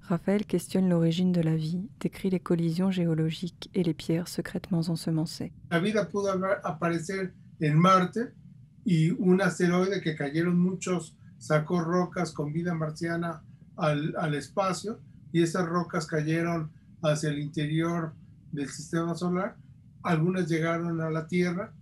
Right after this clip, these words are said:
Speaker 2: y contaminaron con bacterias de origen marciano. En ese caso, la vida es de un solo origen y se propagó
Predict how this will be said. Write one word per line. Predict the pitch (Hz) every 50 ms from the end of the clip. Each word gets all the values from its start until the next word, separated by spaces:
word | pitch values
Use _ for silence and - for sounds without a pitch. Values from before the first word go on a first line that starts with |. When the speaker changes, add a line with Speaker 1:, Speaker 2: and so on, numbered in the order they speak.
| - - - - -
Speaker 2:
y | 165 156
contaminaron | - 156 151 147 160 156 156 156 156 156 156 160 156 - - - - - 165 170 175 180 175
con | 175 160 151 143
bacterias | 143 143 - - 165 165 175 170 165 156 - - - - - - - -
de | 151 147
origen | 147 160 156 175 165 160
marciano. | 160 156 156 156 - 185 196 190 185 175 - - - - - - -
En | 160 160 170
ese | 185 202 190 - 208 190
caso, | - 208 202 196 185 - - 220 247 - - - - - - - -
la | 160 151 156
vida | 156 170 175 185 175 180 185 185 175 170
es | 170 170 175 165 160 - - - - - - - - -
de | - 135 147 151
un | 165 196 208 180
solo | - 185 190 190 190 185
origen | 185 175 190 185 170 - - 190 220 226 - - - - - - - -
y | 185 190 180
se | - 185 175
propagó | 156 - 165 156 151 - 156 151 147 139 156 160 170 175 170 156 -